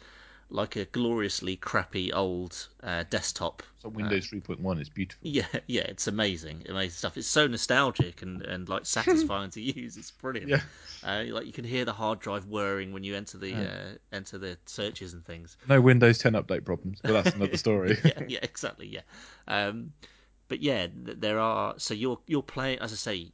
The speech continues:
Speaker 1: you're not playing the detective, you're not asking the questions, but you are somebody who has an interest in the case, who's, who's searching these clips.
Speaker 2: Mm.
Speaker 1: Um, and, uh, and as you say, <laughs> yeah, yeah, every now and again you get this reflection of,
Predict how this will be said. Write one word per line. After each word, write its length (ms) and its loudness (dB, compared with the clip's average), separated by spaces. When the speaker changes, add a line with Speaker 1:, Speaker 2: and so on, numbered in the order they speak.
Speaker 1:
you're 140 -6
not 180 -6
playing 240 -6
the 80 -8
detective, 460 -12
you're 100 -6
not 120 -8
asking 260 -10
the 80 -12
questions, 420 -12
but 140 -16
you 180 -4
are 180 -4
somebody 440 -6
who 160 -8
has 320 -4
an 80 -8
interest 340 -14
in 80 -10
the 80 -12
case, 440 -12
who's, 340 -8
who's 240 -12
searching 420 -8
these 220 -10
clips. 520 -12
Speaker 2:
Mm. 220 -4
Speaker 1:
Um, 260 -10
and, 320 -6
uh, 220 0
and 180 -6
as 120 -6
you 60 -6
say, 200 0
<laughs> 120 -4
yeah, 60 -4
yeah, 180 -10
every 200 -6
now 100 -2
and 100 -2
again 240 -2
you 100 -6
get 180 -4
this 140 -8
reflection 520 -8
of, 80 -6